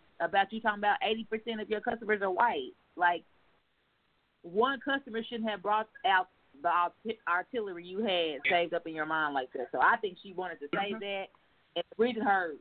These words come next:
Speaker 1: her apologies aren't coming off sincere because she really has a problem. There's, there's something, an issue she has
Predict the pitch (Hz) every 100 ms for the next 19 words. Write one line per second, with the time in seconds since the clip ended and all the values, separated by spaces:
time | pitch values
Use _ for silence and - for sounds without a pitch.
0 | 170 185 170 143 - 156 214 202 190 175
1 | 175 160 202 180 180 180 165 160 214 202
2 | 185 165 175 165 196 180 190 180 202 180
3 | 175 156 - 202 196 170 160 190 - _
4 | 202 214 - 202 - 170 143 165 240 190
5 | 175 208 202 180 165 160